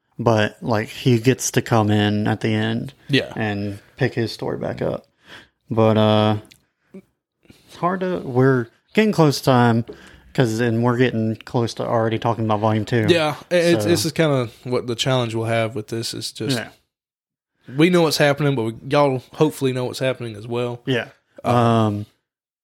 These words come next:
Speaker 1: hopefully next time won't be the, uh, first weekend of college football when we record.
Speaker 2: Yeah.
Speaker 1: And we will actually read ahead of time,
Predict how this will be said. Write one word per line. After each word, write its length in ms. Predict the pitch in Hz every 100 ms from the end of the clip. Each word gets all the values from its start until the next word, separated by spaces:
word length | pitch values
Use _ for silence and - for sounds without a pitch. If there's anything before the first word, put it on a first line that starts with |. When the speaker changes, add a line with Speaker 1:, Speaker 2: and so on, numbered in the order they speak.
| _ _ _ _
Speaker 1:
hopefully 840 | - 185 _ 160 143 131 123 113 117 _
next 340 | 127 123 156 -
time 420 | 120 110 107 104 _ _ _ _ _ _
won't 280 | 127 127 120
be 180 | 135
the, 260 | 127 117 117
uh, 180 | 113 113
first 300 | - 139 -
weekend 280 | 131 131 117
of 60 |
college 260 | - 123 113
football 320 | - 123 120
when 100 | 123
we 100 | 117
record. 480 | 113 110 135 135 147 151
Speaker 2:
Yeah. 320 | 165 139 110 - -
Speaker 1:
And 240 | 123 123
we 520 | 117 120 117 113 110 107 113 _ -
will 180 | 123
actually 680 | 123 117 - 127 117 110 110 - _ _ _
read 200 | 127 123
ahead 160 | 110 117
of 80 |
time, 460 | 110 120 113 113 110